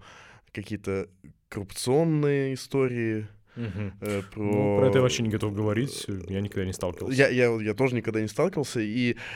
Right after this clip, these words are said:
Speaker 1: я п-, э, да, но я сталкивался с людьми, которые учатся в, назовём это так, э,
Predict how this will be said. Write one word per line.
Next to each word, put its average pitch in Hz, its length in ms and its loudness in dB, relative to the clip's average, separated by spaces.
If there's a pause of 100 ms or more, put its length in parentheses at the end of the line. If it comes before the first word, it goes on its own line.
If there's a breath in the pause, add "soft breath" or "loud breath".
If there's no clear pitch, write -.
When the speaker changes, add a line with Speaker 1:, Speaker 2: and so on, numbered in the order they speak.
(140 loud breath)
Speaker 1:
я 123 160 4
п-, - 120 -10
э, - 600 -16 (180)
да, 127 240 6
но 120 100 4
я 127 220 6
сталкивался 110 1120 0
с - 160 -8
людьми, 123 340 2
которые 120 360 -2
учатся 107 680 0
в, 95 520 2 (600 soft breath)
назовём 104 400 0
это 98 120 -8
так, 101 360 -2
э, 95 340 -2